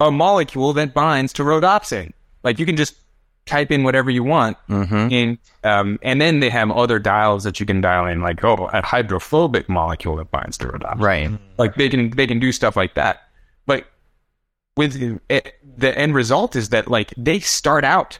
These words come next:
Speaker 1: with very strong drug candidates. And what's gonna end up happening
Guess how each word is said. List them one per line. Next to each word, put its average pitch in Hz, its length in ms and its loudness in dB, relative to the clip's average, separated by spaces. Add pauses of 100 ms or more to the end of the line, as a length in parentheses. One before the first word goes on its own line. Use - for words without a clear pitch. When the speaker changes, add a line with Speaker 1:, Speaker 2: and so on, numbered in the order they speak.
(420)
Speaker 1:
with 123 340 0 (260)
very 127 360 0
strong 101 440 0
drug 95 220 0
candidates. - 680 -4 (500)
And 113 80 2
what's 110 160 0
gonna 117 180 0
end 101 140 0
up - 120 -6
happening 98 520 -4